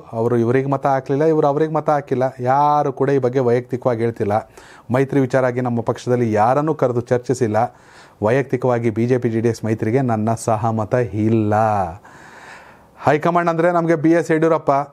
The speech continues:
ನಾನು ಹೇಳೋವರೆಗೆ ಏನು ಮಾತಾಡಬೇಡಿ ಅಂತ ಹೇಳಿದ್ರು, ಅದಕ್ಕಾಗಿ ಸುಮ್ಮನಿದ್ದೆ. ಮೈತ್ರಿಯಿಂದ ಕೆಳಮಟ್ಟದ ಕಾರ್ಯಕರ್ತರಿಗೆ ಹಿಂಸೆ ಆಗಿದೆ. ಜೆ ಡಿ ಎಸ್ ಕಾಂಗ್ರೆಸ್ ಸಮ್ಮಿಶ್ರ ಸರ್ಕಾರ ಸಹ ಹಾಗೆ ಆಗಿತ್ತು. ಕಾರ್ಯಕರ್ತರ ವಿವಾದ ಕ-, ವಿ-, ವಿರೋಧ ಕಟ್ಕೊಂಡು ಎಮ್ ಎಲ್ ಎ ಆಗಲ್ಲೋ ಆಗಲ್ಲ.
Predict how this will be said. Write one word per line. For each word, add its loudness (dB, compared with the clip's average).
ನಾನು 0
ಹೇಳೋವರೆಗೆ 2
ಏನು 2
ಮಾತಾಡಬೇಡಿ -2
ಅಂತ -4
ಹೇಳಿದ್ರು, 0
ಅದಕ್ಕಾಗಿ -4
ಸುಮ್ಮನಿದ್ದೆ. 0
ಮೈತ್ರಿಯಿಂದ 2
ಕೆಳಮಟ್ಟದ -2
ಕಾರ್ಯಕರ್ತರಿಗೆ -2
ಹಿಂಸೆ 2
ಆಗಿದೆ. 0
ಜೆ 0
ಡಿ 2
ಎಸ್ -2
ಕಾಂಗ್ರೆಸ್ 0
ಸಮ್ಮಿಶ್ರ -2
ಸರ್ಕಾರ -2
ಸಹ -2
ಹಾಗೆ 2
ಆಗಿತ್ತು. 2
ಕಾರ್ಯಕರ್ತರ 2
ವಿವಾದ 2
ಕ-, -6
ವಿ-, 2
ವಿರೋಧ 2
ಕಟ್ಕೊಂಡು -4
ಎಮ್ 0
ಎಲ್ 0
ಎ 2
ಆಗಲ್ಲೋ 0
ಆಗಲ್ಲ. 0